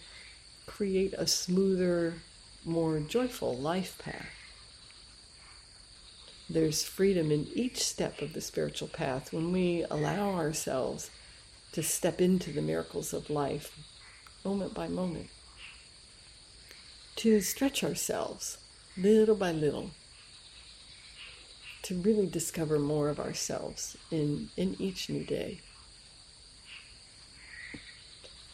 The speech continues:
I hope this gives you something to consider and something to explore for yourself.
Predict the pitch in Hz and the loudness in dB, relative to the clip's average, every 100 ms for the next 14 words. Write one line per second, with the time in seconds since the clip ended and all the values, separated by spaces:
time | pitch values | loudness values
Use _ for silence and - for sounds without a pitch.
0 | - - - - - 220 254 - 269 - | -20 -20 -20 -14 -2 0 0 2 0 2
1 | 190 165 165 165 151 151 - - - - | 2 0 2 2 2 -2 -10 -20 -16 -6
2 | - 190 180 165 - - 180 - - 156 | 0 0 0 -2 -2 -2 0 0 2 2
3 | 151 - 131 - - 160 160 151 156 156 | 2 0 -4 -6 -6 -4 -4 -2 -2 0
4 | 147 147 - - 143 - - - - - | -4 -2 -4 -2 -2 -2 -6 -6 -6 -6
5 | - - - | -6 -6 -8